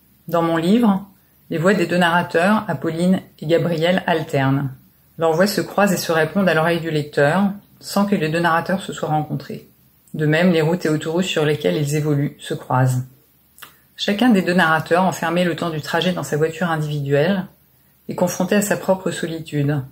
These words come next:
et chacun accueille des passagers à son bord dans différents contextes.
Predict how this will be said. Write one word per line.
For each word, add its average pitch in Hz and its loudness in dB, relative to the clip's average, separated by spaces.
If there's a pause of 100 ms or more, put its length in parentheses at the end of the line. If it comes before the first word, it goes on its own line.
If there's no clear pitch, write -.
(680)
et - -6
chacun 202 0
accueille 180 2
des 165 -2
passagers 165 0
à 170 2
son 160 -6
bord 170 2
dans 160 -2
différents 160 -2
contextes. - -6